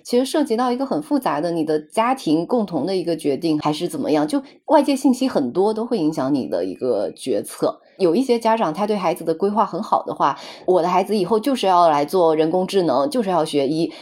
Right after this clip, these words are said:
那你没有选择，你必须选物理化学。所以我觉得这个其实跟他们以后想干什么，或者说家长对他的规划是怎么样也很有关系。就可能跟，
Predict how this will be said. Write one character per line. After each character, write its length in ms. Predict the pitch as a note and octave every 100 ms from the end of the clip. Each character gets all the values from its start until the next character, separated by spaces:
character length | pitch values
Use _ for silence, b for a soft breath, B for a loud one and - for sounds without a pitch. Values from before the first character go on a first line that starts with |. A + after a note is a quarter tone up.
| -
那 120 | B3+
你 120 | G#3
没 80 | D#3+
有 80 | A3+
选 180 | B3+ C3
择， 100 | C#3
你 120 | D#3+
必 140 | B3+
须 160 | C4+ D#4+
选 180 | E4+ B2+
物 100 | D3
理 80 | A#2+
化 180 | C3+ A#2+
学。 260 | - D#2 B B -
所 160 | - D#4
以 20 |
我 140 | C4+
觉 80 | C#3
得 80 | F#3+
这 120 | F#4
个 120 | C4
其 180 | F3+ F#3+
实 80 | G#3
跟 220 | G#3 B3
他 140 | B3 C4
们 180 | B3+
以 80 | F#3
后 300 | - A#3 F#3 B B
想 220 | - E3+ C4+
干 200 | G4 A4
什 100 | -
么， 140 | -
或 100 | A#3
者 80 | F#3+
说 140 | A#3
家 160 | A#3 D4
长 120 | G#3
对 120 | G#3+
他 140 | A3 A3+
的 80 | G3+
规 200 | - F4
划 180 | - F#3
是 100 | D#3+
怎 100 | -
么 80 | -
样 180 | C#3
也 160 | C#3 C3
很 160 | - D#3
有 160 | E3+ -
关 240 | - F#3 G#3+
系。 260 | G#3+ - b b -
就 120 | G3+
可 140 | E3
能 220 | D3 C#3+ D#3
跟， 160 | F#3